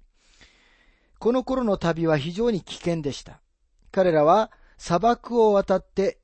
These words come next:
エジプトまで行くのです。彼らは安全のために、共通の利害関係のために一緒に旅をしました。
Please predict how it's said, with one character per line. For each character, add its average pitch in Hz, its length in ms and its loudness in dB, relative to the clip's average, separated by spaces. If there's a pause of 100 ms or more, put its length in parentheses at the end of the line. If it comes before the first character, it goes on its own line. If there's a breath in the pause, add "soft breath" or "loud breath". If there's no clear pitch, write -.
エ 151 160 -4
ジ 202 160 -8
プ - 120 -18
ト 214 140 -2
ま 202 140 -2
で 220 100 2
行 175 100 -2
く - 140 -14
の 98 100 -14
で 69 120 -20
す。 - 180 -20 (600)
彼 175 200 0
ら 147 140 2
は 202 240 2 (260 soft breath)
安 190 220 -2
全 185 180 -2
の 180 80 -4
た 170 160 -4
め 156 100 -4
に、 185 280 -6 (420 soft breath)
共 247 240 -4
通 240 260 -6
の 214 160 0
利 180 200 -4
害 214 240 4
関 202 240 -2
係 180 180 -4
の 160 100 -2
た 151 140 -6
め 135 140 -4
に 156 240 -8 (260)
一 160 180 -10
緒 - 280 -8
に 240 120 -4
旅 160 280 -2
を 120 80 -4
し - 140 -16
ま 92 60 -18
し - 100 -20
た。 - 140 -20